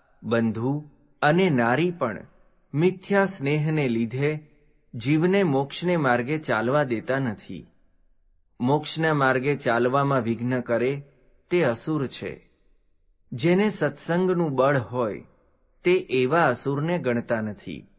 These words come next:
સંસારનું જ્ઞાન કરનારા ગુરુથી અજ્ઞાન ટળે નહીં.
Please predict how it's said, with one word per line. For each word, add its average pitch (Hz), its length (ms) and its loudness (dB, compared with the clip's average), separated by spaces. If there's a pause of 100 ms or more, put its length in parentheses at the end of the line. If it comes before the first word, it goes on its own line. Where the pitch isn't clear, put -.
(460)
સંસારનું 175 920 2
જ્ઞાન 127 360 2
કરનારા 143 560 0
ગુરુથી 113 680 -6 (380)
અજ્ઞાન 147 500 0
ટળે 120 320 4
નહીં. 98 400 -6